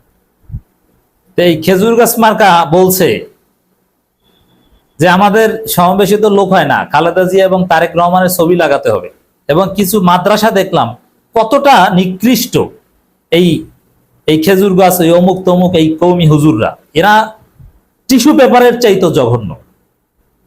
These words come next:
মানে, এদেরকে ব্যবহার করে ফেলে দিলেও এদের লজ্জা হয় না। আমি কিন্তু এক শ্রেণীর কথা বলছি, সবার না। যদিও সমাজ রাজনীতি এ-, এইসব জায়গায় এদের তেমন প্রভাব কখনোই ছিল না, শুধু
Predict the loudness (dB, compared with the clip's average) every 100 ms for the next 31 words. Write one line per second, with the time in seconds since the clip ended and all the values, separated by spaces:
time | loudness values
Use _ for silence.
0 | _ _ _ _ _ _ -4 0 2 2
1 | 2 0 -2 -6 0 2 2 2 2 0
2 | 0 0 2 4 4 4 0 -2 -2 -4
3 | -6 -12 _ _ _ _ _ _ _ _
4 | _ _ _ _ -6 -2 2 2 0 -2
5 | -4 -2 -2 -2 -2 -4 -6 -6 -2 -2
6 | -4 -12 -20 _ -20 _ _ _ _ _
7 | _ _ -4 0 2 0 0 2 2 2
8 | 0 0 0 -2 -2 -6 _ _ _ _
9 | _ _ _ -2 0 0 -2 -2 0 2
10 | 2 0 0 0 0 0 0 0 -2 -2
11 | -2 -4 -2 -4 -4 -4 -4